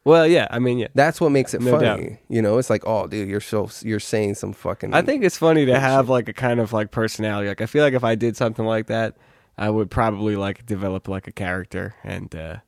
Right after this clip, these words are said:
Speaker 2: Yeah.
Speaker 1: and really lean into it, you know?
Speaker 2: That's, um, that's the story behind Dice Clay.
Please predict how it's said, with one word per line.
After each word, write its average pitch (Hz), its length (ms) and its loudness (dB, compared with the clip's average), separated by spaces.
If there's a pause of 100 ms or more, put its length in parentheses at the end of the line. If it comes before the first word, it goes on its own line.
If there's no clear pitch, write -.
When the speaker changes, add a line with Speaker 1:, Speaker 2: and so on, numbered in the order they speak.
Speaker 2:
Yeah. 92 220 -4 (520)
Speaker 1:
and 98 300 -4
really 104 280 0
lean 101 220 -2
into 95 260 -4
it, 90 120 -8
you 90 160 -6
know? 98 220 -6 (180)
Speaker 2:
That's, 104 320 -4
um, 104 220 0
that's 117 160 0
the 123 100 -2
story 123 300 2
behind 107 400 0
Dice 104 260 0
Clay. 110 560 -2